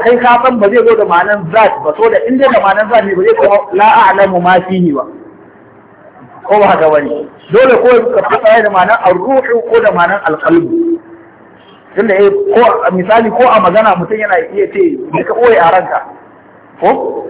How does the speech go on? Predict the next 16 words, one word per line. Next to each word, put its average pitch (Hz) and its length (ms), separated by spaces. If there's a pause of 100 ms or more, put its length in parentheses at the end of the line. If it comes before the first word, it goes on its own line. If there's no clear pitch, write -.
(500)
Amma 220 180
ai 240 140
ba 233 80
yana 233 200
nufin 214 260
ran, 196 320
ran 190 220
bane, 165 160
yana 220 240
nufin 190 160
menene? 175 400 (520)
Zuciya. 151 500 (1300)
Ko - 160
ba 208 80 (120)
haka 151 140
bane? 131 200